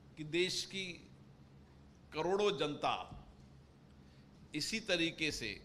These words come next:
अपने देश के प्रति समर्पित भाव से, कर्तव्य भाव से, सेवा भाव से काम करेंगे, सामूहिकता से काम करेंगे,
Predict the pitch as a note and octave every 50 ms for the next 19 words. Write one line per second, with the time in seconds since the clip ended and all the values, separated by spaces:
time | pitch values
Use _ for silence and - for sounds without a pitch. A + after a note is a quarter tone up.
0 | - - - - - - - - - - - - - - - - - - - -
1 | - - - - - C#3+ D#3 - - - G3 G3+ G#3 G#3 - D3 D#3 E3 E3+ D#3
2 | - - - F3+ F3 F3 - D3 - - F3+ F3 D#3 - - - - C3+ C3+ D#3
3 | E3 E3+ E3 - - - - - E3+ F3 F3 F3 - - - - C#3+ D3 E3 F3
4 | F3+ - - F#3+ G3 G3 F#3 - - - - - - C#3+ - - - A3 E3+ F3
5 | F3+ D#3 D#3 E3+ F3 F3+ F3 - F#3 F#3 F3+ - - - - - - - - -
6 | - - - - - - - - - - - - - - - - - C#3 D3 D#3
7 | F3 E3+ F3 E3+ D#3 E3+ F3 F3+ F3 - - F#3 F3+ D#3+ C#3 - - - - -
8 | - - - - - - - - - - - - - - - - - C#3+ D#3 E3+
9 | F#3 F#3 F3 - D#3+ D#3+ E3 E3 E3 E3 D#3 - - - C#3+ D3 D#3+ F3 G3 G3
10 | F#3+ F3 D#3+ D#3+ - - D3+ - - C#3+ D3 D3 D3 C#3+ - D3 C#3+ C#3+ D3 D3
11 | F3+